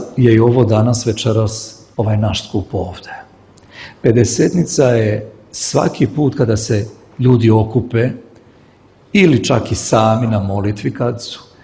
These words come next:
kada se mole Bogu, kada prizivaju ime Božije, kada prizivaju Duha Svetoga da dođe, svaki put kad Duh Sveti dolazi, u stvari,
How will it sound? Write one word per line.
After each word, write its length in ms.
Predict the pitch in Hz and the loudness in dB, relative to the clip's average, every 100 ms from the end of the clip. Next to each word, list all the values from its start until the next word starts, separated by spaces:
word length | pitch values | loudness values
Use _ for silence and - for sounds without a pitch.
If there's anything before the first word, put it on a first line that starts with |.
| _ | _
kada 300 | - 117 110 | 0 2 2
se 240 | - - 113 | 0 0 2
mole 360 | 143 160 123 | 4 4 2
Bogu, 420 | 107 113 95 95 92 | 2 2 0 -4 -10
kada 240 | 107 113 | -6 -4
prizivaju 720 | 110 117 107 120 147 160 143 131 | -2 -2 -2 0 0 0 2 2
ime 240 | 135 117 | 2 0
Božije, 680 | 110 113 95 95 101 101 - - - | 0 0 -2 -4 -6 -8 -10 -20 -8
kada 220 | - 123 | 0 0
prizivaju 600 | - 120 107 147 170 147 | 0 -2 0 -2 0 0
Duha 300 | 127 147 143 | 0 0 -2
Svetoga 580 | - - 131 110 107 107 | -2 0 0 0 -4 -4
da 120 | 107 | -4
dođe, 580 | 107 139 117 104 117 151 - - - - | -2 0 0 0 -2 -4 -6 -16 -20 -20
svaki 500 | - 135 147 139 156 - | -8 0 0 2 -2 -2
put 200 | 151 139 | -4 -2
kad 140 | 135 | -2
Duh 140 | 135 120 | -2 -4
Sveti 380 | - 120 107 113 | -2 -4 -2 -4
dolazi, 460 | 113 117 110 110 | -2 -2 -2 -4
u 60 | 107 | -6
stvari, 560 | - 107 101 104 101 | -6 -4 -4 -4 -6